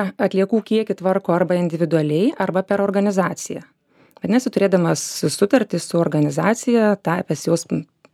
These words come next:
nariu, e, visas prievoles atiduoda organizacijai.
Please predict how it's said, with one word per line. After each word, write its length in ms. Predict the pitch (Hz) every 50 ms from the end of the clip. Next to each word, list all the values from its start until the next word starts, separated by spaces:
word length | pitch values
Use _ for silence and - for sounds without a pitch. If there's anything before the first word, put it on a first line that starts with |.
| _ _ - - _ _
nariu, 400 | 180 175 165 156 - 170 185 233 294 - _ _ _ _ _ - - _ _ _ _ _ -
e, 140 | 170 160 156 - _ _
visas 280 | - 165 - 202 196
prievoles 540 | - - 185 190 185 175 190 185 185 180 -
atiduoda 400 | 151 - 180 160 165 170 175 175
organizacijai. 760 | 170 160 170 165 160 151 147 147 139 147 - - - 160 160